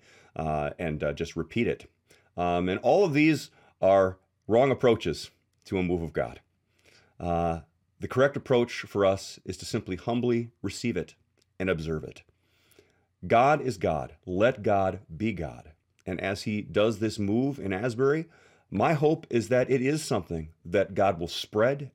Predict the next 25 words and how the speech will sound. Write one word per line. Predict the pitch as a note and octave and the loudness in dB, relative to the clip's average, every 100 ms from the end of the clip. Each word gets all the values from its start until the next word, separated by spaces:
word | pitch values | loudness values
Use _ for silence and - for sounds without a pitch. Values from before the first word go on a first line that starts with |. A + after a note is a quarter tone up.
| - | -4
out | G2+ B2 | -2 -2
from | - A#2 | -2 -2
that | A#2 A2+ | 0 0
university | A#2 G#2 A2 - G2 | -2 -2 -4 -8 -10
campus | G#2 G2+ D3+ D#3 - _ _ _ _ _ _ | -6 -6 -6 -10 -16 _ _ _ _ _ _
to | - | -2
campuses | C#3 C3 B2+ A#2 - | 0 0 -4 -6 2
all | A2+ A#2+ | 2 2
across | - A2+ A2+ - - - | 0 0 0 -6 -16 -6
the | G#2+ | -2
United | G#2 A2 G#2 | 0 0 -2
States | - A#2 A#2+ | -2 0 0
and | F#2 | -6
perhaps | F#2+ G2+ G2+ A2+ | -6 -4 -4 -2
all | G2 | -2
around | G2 F#2 | -2 -2
the | F2+ | -2
world, | F2 F2+ E2 - _ _ _ - - | -2 -2 -6 -12 _ _ _ -20 -10
bringing | F2+ A#2 B2 G#2+ F2+ | 0 2 4 2 0
a | F#2 | -2
renewed | F2+ F#2+ G#2 A#2 F#2+ D#2+ - | 0 0 2 2 0 -4 -10
sense | - - E2 - - - - | -8 -6 -6 -8 -14 -14 -14
of | D#2+ | -8
God's | D2+ D2+ | -6 -6
holiness, | - A2+ A2+ B2 C3 - | -4 0 0 0 -4 -10